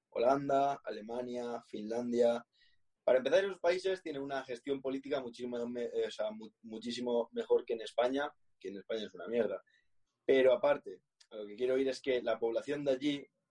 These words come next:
no es tan de vivir en las calles como nosotros o como vosotros en Latinoamérica, no están de estar juntos, de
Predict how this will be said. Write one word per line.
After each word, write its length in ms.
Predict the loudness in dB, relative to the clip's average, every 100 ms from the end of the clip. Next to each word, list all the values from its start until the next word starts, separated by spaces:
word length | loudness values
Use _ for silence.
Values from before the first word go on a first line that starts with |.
| _ -12
no 320 | -6 0 4
es 220 | 2 4
tan 240 | 4 4
de 100 | 2
vivir 280 | 0 -2 -2
en 100 | 0
las 140 | 0 2
calles 280 | 2 2
como 160 | -2 -4
nosotros 420 | -2 0 0 -2
o 60 | -4
como 220 | -4 -4
vosotros 540 | -4 -4 0 2 0 -6 _ _ _
en 160 | -4 0
Latinoamérica, 760 | 0 -2 -2 2 2 2 0 -2 _ _ -8
no 160 | -2
están 420 | 0 4 4 4
de 80 | 2
estar 260 | 4 4 4
juntos, 720 | 0 -4 2 6 6 6 2
de 800 | 0 -2 -2 -4 -2 -4 -4 -4